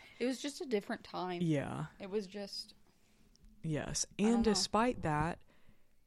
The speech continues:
Speaker 2: the fact that it wasn't just, like, super popular in that little window, but that
Speaker 1: Mm-hmm.
Speaker 2: it continued,
Speaker 1: Yeah.
Speaker 2: like you said.
Speaker 1: 'Cause we're
Speaker 2: And
Speaker 1: in the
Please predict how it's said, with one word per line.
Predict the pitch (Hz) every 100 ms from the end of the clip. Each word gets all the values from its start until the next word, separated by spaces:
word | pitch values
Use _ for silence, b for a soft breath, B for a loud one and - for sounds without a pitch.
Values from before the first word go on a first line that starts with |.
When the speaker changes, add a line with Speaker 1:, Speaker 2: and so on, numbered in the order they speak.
| -
Speaker 2:
the | 170 170
fact | - 175 175
that | 175 165
it |
wasn't | 151 160 165 165
just, | 165 -
like, | 151 143 - -
super | - - 185 170
popular | 156 - 156 - 156 143 143 - -
in | - 165 165 165
that | 160 151 147
little | 156 147
window, | 139 143 147 135 135
but | 135 -
that | - 101
Speaker 1:
Mm-hmm. |
Speaker 2:
it | 196 -
continued, | - 180 135 - - - 196 196 175 139 110 101
Speaker 1:
Yeah. | 175 165
Speaker 2:
like | 143 156
you | 147
said. | - 139 127
Speaker 1:
'Cause | 107
we're |
Speaker 2:
And | 151
Speaker 1:
in |
the | -